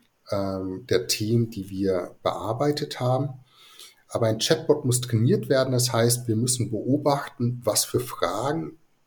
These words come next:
stellen denn die Angehörigen und auch, wie werden die Fragen gestellt. Ein Pflegebedürftiger oder Angehöriger wird nicht fragen,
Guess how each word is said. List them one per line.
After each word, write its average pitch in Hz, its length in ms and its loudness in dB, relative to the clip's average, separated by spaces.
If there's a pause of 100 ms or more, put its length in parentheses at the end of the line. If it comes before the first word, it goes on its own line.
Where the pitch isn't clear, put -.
(320)
stellen 135 720 2
denn 160 180 0
die 160 140 -6
Angehörigen 139 800 0
und 120 220 -2
auch, 117 320 2 (260)
wie 139 380 -6
werden 110 420 0
die 87 140 -8
Fragen 82 640 -2
gestellt. - 720 -6 (920)
Ein 107 540 -4
Pflegebedürftiger 135 1040 0
oder 110 240 0
Angehöriger 117 580 4
wird 110 220 -2
nicht - 340 0
fragen, 107 600 0